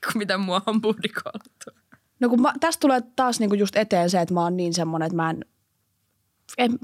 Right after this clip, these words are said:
Speaker 2: niinku,
Speaker 1: Totta.
Speaker 2: no vähän sama tohon deittailuun liittyen.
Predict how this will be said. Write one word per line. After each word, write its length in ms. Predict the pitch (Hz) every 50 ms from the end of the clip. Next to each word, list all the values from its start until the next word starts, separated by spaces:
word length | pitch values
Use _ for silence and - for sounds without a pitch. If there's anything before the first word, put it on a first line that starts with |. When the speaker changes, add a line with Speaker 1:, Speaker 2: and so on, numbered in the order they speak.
| - _ 247
Speaker 2:
niinku, 380 | 247 240 233 226 240 233 - - -
Speaker 1:
Totta. 280 | 190 175 - - 262 254
Speaker 2:
no 60 | 294
vähän 200 | 302 294 294 269
sama 220 | 302 285 254 233
tohon 200 | 220 214 214 208
deittailuun 500 | 226 214 190 185 - 180 165 170 165 165
liittyen. 480 | 160 160 165 - _ - - 185 196